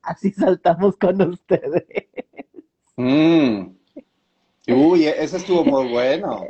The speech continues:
Speaker 1: Sí. Sí.
Speaker 2: Ujú,
Speaker 1: Creo
Speaker 2: ujú.
Speaker 1: que, creo que del, ajá, eh, el de, mm, el de las doce renuncias,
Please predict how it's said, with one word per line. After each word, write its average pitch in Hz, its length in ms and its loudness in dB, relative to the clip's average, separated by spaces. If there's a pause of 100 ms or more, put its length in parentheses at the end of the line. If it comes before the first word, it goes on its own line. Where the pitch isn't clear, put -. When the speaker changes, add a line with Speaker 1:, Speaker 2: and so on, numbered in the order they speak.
(200)
Speaker 1:
Sí. 151 500 2 (1500)
Sí. 165 300 2
Speaker 2:
Ujú, 147 180 -8 (360)
Speaker 1:
Creo 139 160 2
Speaker 2:
ujú. 139 40 -2
Speaker 1:
que, - 240 -4 (220)
creo 220 220 -2
que 254 120 2
del, 233 320 -2
ajá, 180 540 -8
eh, 170 420 -8
el 170 200 -10
de, 165 300 -2
mm, 160 300 -12 (1400)
el 175 160 -2
de 170 80 0
las 165 180 0
doce 185 240 -2
renuncias, 196 920 -6